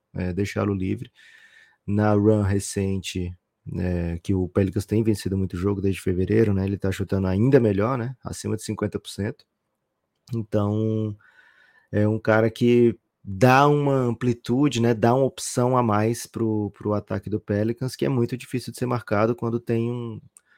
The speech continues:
o Zion partindo pra cesta, né? O Zion partindo pra cesta é um, é uma ameaça constante pra, pras defesas adversárias, normalmente atrai uma marcação dupla, uma ajuda, né?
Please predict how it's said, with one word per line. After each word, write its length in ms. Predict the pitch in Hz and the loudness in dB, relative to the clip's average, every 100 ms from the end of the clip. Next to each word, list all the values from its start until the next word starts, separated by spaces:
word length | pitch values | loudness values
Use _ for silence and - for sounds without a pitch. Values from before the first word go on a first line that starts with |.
| _ - | _ -8
o 80 | 104 | -2
Zion 580 | 92 104 110 127 117 110 _ | 4 6 8 6 4 -2 _
partindo 520 | 120 101 - 131 131 | 0 0 -2 -4 -4
pra 180 | - 120 | -2 -4
cesta, 460 | - 95 85 - - | -4 -6 -8 -8 -10
né? 100 | 85 | -8
O 60 | |
Zion 520 | 90 87 98 107 113 113 | -8 -2 2 4 4 0
partindo 460 | 110 98 - 98 | -2 -4 -6 -12
pra 160 | - 95 | -8 -10
cesta 580 | - 104 110 - 110 107 _ - - _ _ | -6 -2 -2 -2 -6 -6 _ -20 -20 _ _
é 140 | 95 98 | -2 -2
um, 800 | 98 98 95 92 90 85 82 80 - - _ _ _ _ _ _ _ _ _ - | -2 -4 -6 -6 -6 -8 -10 -14 -20 -20 _ _ _ _ _ _ _ _ _ 2
é 80 | |
uma 140 | 123 139 | 4 6
ameaça 500 | 156 143 117 - 123 | 6 8 6 4 0
constante 540 | 110 107 - 107 - | -2 -4 -2 -4 -4
pra, 320 | - 92 90 | -8 -6 -8
pras 240 | - 101 87 | -6 -6 -4
defesas 400 | 95 - 98 90 | -6 -4 -4 -4
adversárias, 640 | 90 95 95 - 110 117 | -6 -4 -6 -2 -2 -2
normalmente 760 | 101 104 104 104 98 - 98 92 - | -2 -2 0 0 -2 -2 -2 -2 -2
atrai 380 | 98 - 98 | -4 0 0
uma 80 | 98 | 0
marcação 500 | 98 95 101 - 101 | -2 -4 -6 -4 -4
dupla, 380 | 90 95 - 110 | -2 -2 -2 -2
uma 120 | 101 | 0
ajuda, 500 | 98 87 101 135 151 | 0 0 -2 0 0
né? 160 | 101 117 | 0 -2